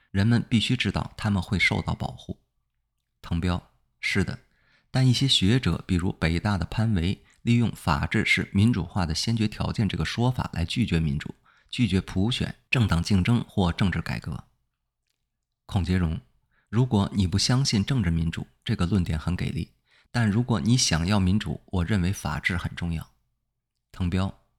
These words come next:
中国有不同的文化、不同的传统，长期以来一直是人口最多的专制国家，那么中国会实现宪政民主吗？孔杰荣，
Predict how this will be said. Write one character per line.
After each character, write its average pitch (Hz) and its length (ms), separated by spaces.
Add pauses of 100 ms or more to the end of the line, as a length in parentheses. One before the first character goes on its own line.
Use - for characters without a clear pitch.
(300)
中 143 220
国 107 160
有 87 140
不 120 160
同 90 180
的 101 80
文 80 220
化、 - 420
不 110 100
同 - 160
的 190 100
传 - 280
统， - 180 (420)
长 101 220
期 131 220
以 90 120
来 71 320
一 127 120
直 101 220
是 104 180
人 92 240
口 85 180
最 110 220
多 104 180
的 92 100
专 82 200
制 82 120
国 - 160
家， - 240 (440)
那 104 100
么 95 100
中 123 300
国 90 200
会 92 200
实 98 200
现 95 180
宪 98 220
政 85 140
民 82 160
主 - 100
吗？ 78 240 (760)
孔 87 180
杰 95 140
荣， 85 220